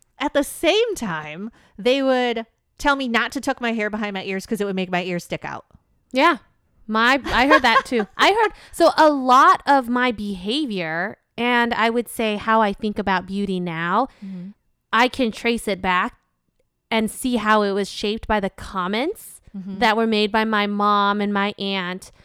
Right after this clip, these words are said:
Speaker 2: and how it has probably affected my, like, we've talked about confidence before. We've
Speaker 1: Oh,
Speaker 2: talked
Speaker 1: yeah.
Speaker 2: about self-worth before. And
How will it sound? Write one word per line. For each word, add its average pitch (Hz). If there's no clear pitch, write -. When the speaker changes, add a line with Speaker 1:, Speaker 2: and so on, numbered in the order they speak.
Speaker 2:
and 220
how 226
it 220
has 208
probably 254
affected 220
my, 190
like, 196
we've 233
talked 233
about 190
confidence 226
before. 156
We've 202
Speaker 1:
Oh, -
Speaker 2:
talked 208
Speaker 1:
yeah. 180
Speaker 2:
about 180
self-worth 233
before. 156
And -